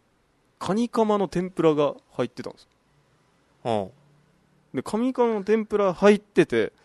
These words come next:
Speaker 1: で、あの、まあ、取り出したんですけど、
Speaker 2: うん。
Speaker 1: それが、あの、誰も温めた覚えがない。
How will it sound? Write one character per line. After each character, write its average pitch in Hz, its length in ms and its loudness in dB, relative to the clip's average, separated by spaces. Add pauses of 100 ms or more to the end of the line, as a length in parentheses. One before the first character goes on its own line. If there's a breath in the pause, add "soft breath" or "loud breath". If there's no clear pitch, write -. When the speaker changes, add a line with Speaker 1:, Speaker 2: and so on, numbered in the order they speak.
(440 soft breath)
Speaker 1:
で、 165 120 4
あ 127 160 6
の、 110 480 -6
ま 147 120 -8
あ、 - 20 -4
取 190 220 -2
り 196 60 -4
出 196 120 2
し - 80 -8
た 180 160 2
ん 127 40 0
で 110 40 -8
す - 100 -16
け - 120 -18
ど、 - 260 -14
Speaker 2:
う 120 80 -6
ん。 98 140 -6 (720 soft breath)
Speaker 1:
そ - 180 -10
れ 220 80 -6
が、 185 300 4
あ 120 60 0
の、 107 420 -6 (200)
誰 214 320 4
も 254 300 2 (480)
温 214 140 2
め 208 80 2
た 202 100 0
覚 165 340 2
え 135 60 4
が 95 100 -4
な 104 180 -8
い。 104 100 -10